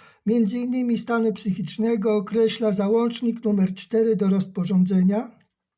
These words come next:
Odpowiadając wprost na pana pytanie, należy wyjaśnić, że zgodnie z literą prawa to uprawniony lekarz ustala zakres badań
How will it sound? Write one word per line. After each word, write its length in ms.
Odpowiadając 760
wprost 400
na 120
pana 280
pytanie, 440
należy 440
wyjaśnić, 460
że 100
zgodnie 480
z 100
literą 400
prawa 360
to 160
uprawniony 720
lekarz 420
ustala 520
zakres 500
badań 420